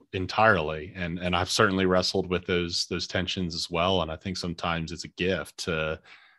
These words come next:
to go back and self-examine those times of having a scarcity mindset or more anxiety and, and coming back to that. I think sometimes there's a little P T S D that kind of surfaces unwillingly into your mind, <laughs> you know, from all of that. And so you talk a lot about,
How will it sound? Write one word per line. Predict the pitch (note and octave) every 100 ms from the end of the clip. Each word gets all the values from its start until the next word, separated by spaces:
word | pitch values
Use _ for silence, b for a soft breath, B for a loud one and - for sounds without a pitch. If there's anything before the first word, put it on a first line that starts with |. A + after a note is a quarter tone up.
| _ -
to |
go | - F#2+
back | D#2+ E2+ F2+ F#2 F2
and | D#2+ D#2
self-examine | - F2 F2 D#2 E2+ E2+ E2+ D#2+
those | D#2+ D#2+
times | - E2 D#2+ E2 E2
of | D2+
having | - F2+ F2+
a | D#2
scarcity | - D#2+ D2+ - D#2
mindset | D#2 D2+ D#2+ D#2+ D#2
or | D#2+
more | D#2+ D#2
anxiety | D#2 D#2 D2 D2+ D#2 D#2 D#2 D#2
and, | C#2+ D#2 B B B B
and | E2 D#2+
coming | F#2 E2+ D2
back | D#2 E2
to | -
that. | C#2+ D2 D2
I | D#2
think | E2+
sometimes | - D#2+ E2+ D#2
there's | D#2+ E2
a |
little | D2+
P | - F#2+
T | F#2 E2+
S | E2+ -
D | F#2 F2+
that | E2
kind | - G#2+
of | F#2 -
surfaces | - G2+ F#2 G2+ - F#2 E2+
unwillingly | F#2 F2 F#2 F2+ E2+ E2+ E2+
into | E2+ E2 G2
your | E2+
mind, | F2 F#2 F#2 G2 -
<laughs> | _
you | G#2+
know, | F2+
from | F2+ G2 F2
all | F2+ F2+
of | F2
that. | F2 F2
And | E2 E2
so | - F2 E2 B B -
you | G#2
talk | G2+ F2+ -
a |
lot | F2 E2+
about, | F2+ E2+ D#2+ D#2 D#2+